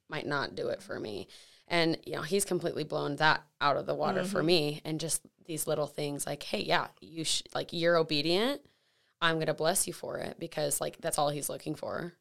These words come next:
Speaker 1: is obedience. He's looking for, like, those little tiny steps of faith. I mean, I u-, I think we've used this before, but, like, look at Abraham. Like,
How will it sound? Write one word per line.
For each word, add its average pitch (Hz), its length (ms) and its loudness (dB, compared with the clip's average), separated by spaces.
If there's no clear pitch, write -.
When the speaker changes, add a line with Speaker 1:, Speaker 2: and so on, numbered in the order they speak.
Speaker 1:
is 151 140 -2
obedience. 151 600 0
He's 165 140 -2
looking 160 260 2
for, 151 200 2
like, 147 200 -2
those 151 220 0
little 156 320 4
tiny 160 320 0
steps - 440 0
of - 160 -2
faith. 110 320 -2
I 156 60 -2
mean, 156 200 2
I 180 100 2
u-, 165 380 0
I 156 60 -6
think 175 160 0
we've 165 160 -2
used 147 220 -2
this 147 180 0
before, 196 340 0
but, - 140 -2
like, 147 160 -2
look 147 120 -2
at - 120 -4
Abraham. 160 600 -2
Like, - 240 -6